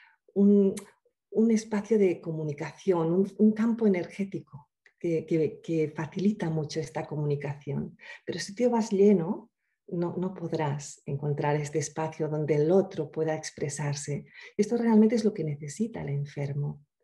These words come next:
que tú le des este espacio. Muchas personas dicen, "Es que no sé qué decir", es que no, no, no hay, no hay que hacer nada especial, ¿no? No, no, no se trata ni de hacer nada especial, ni de decir nada especial,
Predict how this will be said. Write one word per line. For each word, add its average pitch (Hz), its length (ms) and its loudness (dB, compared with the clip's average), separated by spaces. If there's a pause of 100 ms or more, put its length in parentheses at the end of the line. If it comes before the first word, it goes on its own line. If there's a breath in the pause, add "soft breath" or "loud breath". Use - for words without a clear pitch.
(280 soft breath)
que 165 120 -10
tú 240 160 -2
le 214 140 6
des 160 300 2
este 147 240 -8
espacio. - 640 -8 (340 loud breath)
Muchas 226 180 -6
personas 202 300 2
dicen, 190 100 -4
"Es - 80 -6
que 208 120 0
no 202 80 4
sé 214 180 -2
qué 190 100 -8
decir", 190 560 0
es - 80 -8
que 214 240 -8
no, 208 500 -2 (100)
no, 202 380 -4 (340 soft breath)
no 214 100 -4
hay, 220 80 4
no 214 400 2
hay 240 80 -2
que 247 100 -8
hacer 220 280 0
nada 202 280 0
especial, 143 800 -8 (260)
¿no? 233 240 -2
No, 202 220 4
no, 208 180 6
no 226 140 4
se 214 160 0
trata 233 460 -4 (420 loud breath)
ni 180 180 0
de 170 120 0
hacer 208 420 0 (300 loud breath)
nada 170 260 -4
especial, 175 800 2
ni 180 100 6
de 165 140 2
decir 180 320 -4
nada 170 180 -4
especial, 190 760 0